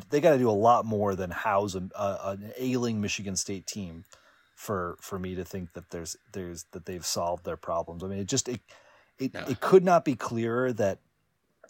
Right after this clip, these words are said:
Speaker 1: frankly, I think they're, like, I don't think their defense is as good this year as it was last year.
Speaker 2: It's not. And I mean, it's, it's still really good.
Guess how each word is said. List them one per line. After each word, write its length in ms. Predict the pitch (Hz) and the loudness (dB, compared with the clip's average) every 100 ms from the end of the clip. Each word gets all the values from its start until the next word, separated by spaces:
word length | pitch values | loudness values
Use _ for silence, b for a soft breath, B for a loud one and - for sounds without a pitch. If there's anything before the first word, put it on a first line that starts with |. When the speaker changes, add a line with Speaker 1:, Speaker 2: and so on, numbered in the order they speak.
| - | -20
Speaker 1:
frankly, 340 | - 175 175 147 | -2 2 2 4
I 140 | 117 | 2
think 160 | 185 160 | 2 0
they're, 160 | 127 - | -2 0
like, 260 | 107 - _ b b - | -2 -2 _ b b 4
I 80 | 147 | 6
don't 160 | 185 | 6
think 160 | - 131 | 4 2
their 80 | 117 | 2
defense 360 | 107 107 107 | 0 -2 -2
is 120 | 98 95 | -2 -2
as 160 | 95 | -4
good 280 | 87 101 95 | -2 -2 -2
this 200 | 98 - | -2 -2
year 120 | 110 | -2
as 100 | 98 | -2
it 80 | 92 | -2
was 180 | 95 85 | -4 -2
last 300 | 87 87 - | -4 -4 -8
year. 220 | 117 127 _ _ _ _ _ _ | -10 -12 _ _ _ _ _ _
Speaker 2:
It's 240 | 127 120 | 0 2
not. 340 | 113 147 - - _ _ _ | 2 2 2 -6 _ _ _
And 200 | 117 110 - | -2 0 0
I 40 | |
mean, 140 | 120 120 | 2 4
it's, 240 | 113 - - | 2 0 -2
it's 180 | 110 | 2
still 300 | - - 143 | 2 6 4
really 440 | 107 101 113 104 95 | 4 2 2 2 0
good. 460 | 98 127 - 71 | 2 2 2 -4